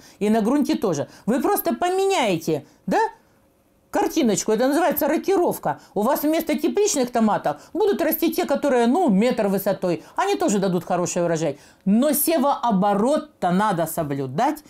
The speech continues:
иначе вы задохнетесь от болезней. А у вас их каждый год больше, а в связи с болезнями растения начинают быть дохлыми, чахлыми, на них еще и вредители нападают. И в итоге вы останетесь вообще без урожаев. Услышьте меня, пожалуйста. Но у нас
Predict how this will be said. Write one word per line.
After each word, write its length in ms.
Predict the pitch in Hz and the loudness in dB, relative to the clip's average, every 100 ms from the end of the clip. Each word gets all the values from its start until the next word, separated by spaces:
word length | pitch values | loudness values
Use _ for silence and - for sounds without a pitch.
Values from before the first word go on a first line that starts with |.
| - - | -10 -2
иначе 440 | 196 190 170 185 | 0 2 0 -2
вы 100 | 170 | 0
задохнетесь 680 | 165 160 156 - 202 202 190 | 0 -2 -4 -2 -4 -4 -4
от 140 | 175 | -4
болезней. 500 | 156 170 180 151 143 - - | -2 0 0 0 -6 -14 -8
А 140 | 151 | -4
у 40 | 160 | 0
вас 220 | 151 - | 0 -2
их 100 | 143 | -4
каждый 300 | 156 139 143 | -4 -4 -6
год 180 | 139 135 | -8 -6
больше, 400 | 147 214 - - - | -2 -2 -4 -10 -12
а 120 | - 160 | -8 -6
в 20 | |
связи 320 | - 170 165 | -2 -2 -2
с 60 | 143 | -2
болезнями 520 | 160 180 165 175 156 | 0 0 0 0 -2
растения 400 | 160 - 170 160 | -2 -2 -2 0
начинают 520 | 160 - 170 160 151 - - | -2 -2 0 0 0 -8 -6
быть 260 | 156 156 | -2 0
дохлыми, 400 | 160 190 175 165 | 0 0 0 -2
чахлыми, 500 | 156 240 220 175 156 | -2 -2 -2 -4 -2
на 120 | 160 | 0
них 200 | 190 208 | 0 0
еще 220 | 202 190 208 | -2 0 0
и 100 | 196 | 2
вредители 560 | 170 175 285 302 233 | 0 0 0 2 0
нападают. 520 | 208 185 175 165 147 - - | 0 0 -2 0 -2 -4 -6
И 120 | 269 | 0
в 100 | 311 | 0
итоге 320 | 349 381 294 302 | 0 0 0 2
вы 160 | 330 | 2
останетесь 520 | 311 302 294 285 285 | 0 0 0 0 0
вообще 360 | 285 247 - 208 | -2 -4 -2 0
без 180 | 220 220 | 0 0
урожаев. 420 | 196 151 151 131 - _ _ | 0 -2 -4 -6 -12 _ _
Услышьте 760 | 302 349 349 349 370 370 - | -2 2 2 4 2 0 -2
меня, 260 | 311 247 190 | 0 2 0
пожалуйста. 720 | 165 240 190 233 226 - 143 - - | 0 -2 0 -2 -2 -4 -8 -10 -6
Но 160 | 196 220 | 0 2
у 40 | |
нас 200 | 226 220 | 2 0